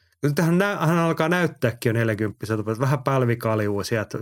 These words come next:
hiuspehkoseasta ja hiukan semmonen pahimmat kiristykset on liha-, lihaksista kadonnut, mut se sähinää tallella enää. Niinku,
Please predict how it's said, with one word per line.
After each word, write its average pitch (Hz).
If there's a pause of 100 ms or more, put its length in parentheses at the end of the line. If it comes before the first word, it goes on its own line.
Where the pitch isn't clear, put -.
(120)
hiuspehkoseasta 117
ja 104 (520)
hiukan 131
semmonen 120 (580)
pahimmat 120 (120)
kiristykset 123
on 113
liha-, 117 (140)
lihaksista 123
kadonnut, 117
mut 120
se 139
sähinää 101
tallella 82
enää. -
Niinku, 123